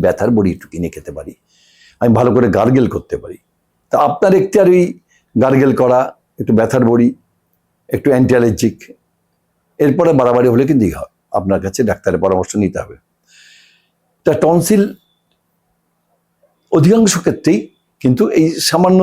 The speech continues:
চিকিৎসাতেই কমে যায়, কিছু কিছু ক্ষেত্রে কমে না, দেখা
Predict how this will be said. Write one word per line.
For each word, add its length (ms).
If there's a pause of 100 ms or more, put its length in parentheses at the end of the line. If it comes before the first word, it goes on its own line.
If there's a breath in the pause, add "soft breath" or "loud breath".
(120)
চিকিৎসাতেই 680
কমে 240
যায়, 160 (840)
কিছু 220 (100)
কিছু 240
ক্ষেত্রে 280 (120)
কমে 280
না, 80 (880)
দেখা 180